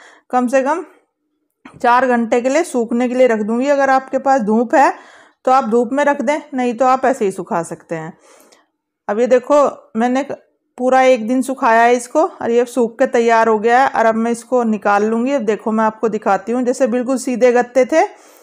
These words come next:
अब वो मुड़ के थोड़े इस तरह से गोलाई में आ गए हैं। आप देख सकते हैं गोलाई आ गई है इनमें। अब जो ये टेप लगी है इसको हम इसी पे ऐसे लगा देंगे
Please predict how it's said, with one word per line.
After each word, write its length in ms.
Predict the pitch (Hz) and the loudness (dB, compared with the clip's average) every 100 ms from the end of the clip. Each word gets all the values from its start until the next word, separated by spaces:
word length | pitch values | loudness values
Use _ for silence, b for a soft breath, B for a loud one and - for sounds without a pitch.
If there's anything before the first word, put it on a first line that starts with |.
| b b - | b b -4
अब 120 | 233 | 0
वो 120 | 269 | 2
मुड़ 220 | 262 262 247 | 2 2 2
के 160 | 311 415 - _ _ _ _ - | 2 0 -4 _ _ _ _ -2
थोड़े 240 | 269 233 | 0 2
इस 180 | 247 - | 2 0
तरह 220 | 247 247 | 0 0
से 200 | 254 349 - 233 | 0 -2 -4 -2
गोलाई 360 | 226 233 226 | 0 2 2
में 140 | 220 190 | 2 0
आ 160 | 175 | -2
गए 120 | 160 165 | -4 -6
हैं। 100 | 180 | -6
आप 120 | 190 | -4
देख 240 | 202 226 - | -2 -2 -2
सकते 300 | 247 - 285 | -6 -4 -8
हैं 160 | 320 | -4
गोलाई 380 | 233 220 202 190 | -2 0 2 2
आ 120 | 170 | 0
गई 140 | 165 160 | -4 -8
है 100 | 160 | -10
इनमें। 260 | 160 165 B B B B B - | -12 -16 B B B B B -2
अब 140 | 233 | 0
जो 80 | 233 | 2
ये 120 | 285 | 0
टेप 300 | 277 262 269 | 4 2 4
लगी 240 | 269 240 269 | 0 0 2
है 120 | 285 | 2
इसको 240 | 285 - | 2 0
हम 180 | 285 311 | 2 2
इसी 220 | 269 262 240 | -4 -6 -2
पे 140 | 262 | 0
ऐसे 240 | 254 269 | 0 0
लगा 320 | 247 208 208 202 | -2 0 0 0
देंगे 240 | 240 302 | 0 -2